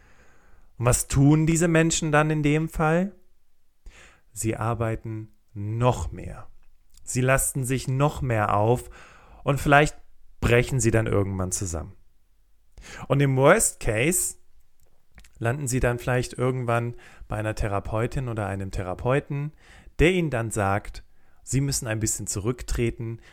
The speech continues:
Sie können nicht alle Aufgaben von allen anderen übernehmen.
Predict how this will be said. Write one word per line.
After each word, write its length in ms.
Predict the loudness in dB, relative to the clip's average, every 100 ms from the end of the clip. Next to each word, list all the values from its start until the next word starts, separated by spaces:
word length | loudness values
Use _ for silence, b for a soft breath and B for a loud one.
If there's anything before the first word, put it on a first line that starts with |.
| b
Sie 160 | -6
können 340 | -4 -2 -2 -4
nicht 240 | -6 -6
alle 300 | -4 -2 -2
Aufgaben 540 | -2 -4 -4 -4 -4 -6
von 200 | -8 -6
allen 240 | -6 -8
anderen 280 | -10 -10 -10
übernehmen. 680 | -8 -8 -4 2 2 0